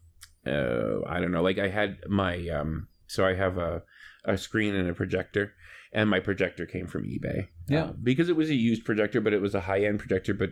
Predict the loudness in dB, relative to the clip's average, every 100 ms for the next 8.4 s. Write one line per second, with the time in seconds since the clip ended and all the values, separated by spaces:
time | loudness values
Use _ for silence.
0 | -2 -4 -2 0 -2 0 -2 -2 0 -2
1 | -6 -10 0 0 0 -4 0 2 2 2
2 | 2 2 2 2 0 0 -2 -2 -2 0
3 | 0 0 -2 -4 -4 -2 0 -2 0 0
4 | 0 -2 0 2 2 -4 -12 -16 -6 -4
5 | -4 -8 -2 2 4 4 4 4 2 2
6 | -2 -2 -2 -2 0 0 0 -2 0 0
7 | 2 2 0 -2 0 6 6 6 2 2
8 | 2 2 0